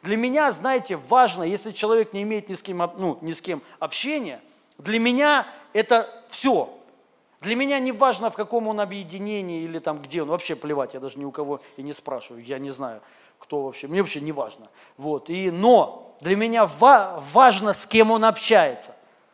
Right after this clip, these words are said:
И если он общается с Божьими людьми, тогда этот, ну, э, человек в здравости пребывает.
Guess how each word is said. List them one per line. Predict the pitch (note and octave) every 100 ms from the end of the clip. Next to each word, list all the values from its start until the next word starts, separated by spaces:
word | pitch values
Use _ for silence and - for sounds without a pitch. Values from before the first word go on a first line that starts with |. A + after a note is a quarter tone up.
| _ _ _ _ _ _ _ _ _ -
И | F3+
если | A3+ C#4 C4
он | B3+ B3+
общается | - C4 B3+ B3+ G#3
с | D#3+
Божьими | G3 B3 A3+ A3+ G#3+ -
людьми, | E3+ F#3+ D3+ A#3 C4+ D3+ A2+ _ _ _ _ _ _ _ _ _
тогда | - F3+ F3 A3+ G3
этот, | G3+ G#3 G3 - - -
ну, | F3+ E3+ C#3+
э, | C#3+ C#3+ C#3+ C#3 - -
человек | - E3+ F3 G3+ G#3+ - -
в | -
здравости | - F#3 F3 D3 - -
пребывает. | - C#3 C#3 B2+ A#2